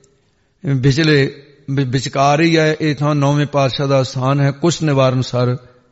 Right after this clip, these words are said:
ਇੱਥੇ ਛੱਪੜੀ ਦੇ ਕਿਨਾਰੇ ਮਹਾਰਾਜ ਨੇ ਪੰਜ ਇਸ਼ਨਾਨਾ ਕੀਤਾ, ਰਹਿ ਰਸ ਕੀਤੀ। ਨਗਰ ਵਾਸੀ ਇਸ ਸਥਾਨ ਦੀ ਪਰੰਪਰਾ ਅਨੁਸਾਰ ਪੂਜਾ ਮੰਨਤਾ ਕਰਦੇ ਆਏ,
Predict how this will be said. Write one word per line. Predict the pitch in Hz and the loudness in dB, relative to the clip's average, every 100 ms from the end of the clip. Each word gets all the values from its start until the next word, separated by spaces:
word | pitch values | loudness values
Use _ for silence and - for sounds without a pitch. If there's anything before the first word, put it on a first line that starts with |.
| _ _ _ _ _ 151 | _ _ _ _ _ 0
ਇੱਥੇ | 160 175 | 2 2
ਛੱਪੜੀ | 151 147 156 165 | 2 0 0 0
ਦੇ | 165 | 2
ਕਿਨਾਰੇ | 156 151 147 156 | 0 0 2 2
ਮਹਾਰਾਜ | 151 147 151 | 2 2 2
ਨੇ | 151 | 0
ਪੰਜ | 147 143 135 | -2 -2 0
ਇਸ਼ਨਾਨਾ | 143 151 151 | 0 2 0
ਕੀਤਾ, | 143 147 127 147 | 0 -2 0 2
ਰਹਿ | 147 170 | 4 4
ਰਸ | 143 - | 2 0
ਕੀਤੀ। | 147 - 151 | -4 0 0
ਨਗਰ | 139 139 143 | 0 0 0
ਵਾਸੀ | 139 139 - 143 135 - _ _ | 0 -2 -2 -4 -6 -12 _ _
ਇਸ | 156 160 160 | 0 2 2
ਸਥਾਨ | 151 147 147 | 0 2 2
ਦੀ | 151 | 2
ਪਰੰਪਰਾ | 139 151 160 185 175 | 2 0 0 2 2
ਅਨੁਸਾਰ | 165 127 147 139 | 2 4 2 2
ਪੂਜਾ | 143 143 139 | 2 2 4
ਮੰਨਤਾ | 139 139 143 | 2 0 -2
ਕਰਦੇ | 143 135 139 | 0 -2 0
ਆਏ, | 135 139 139 | 2 2 0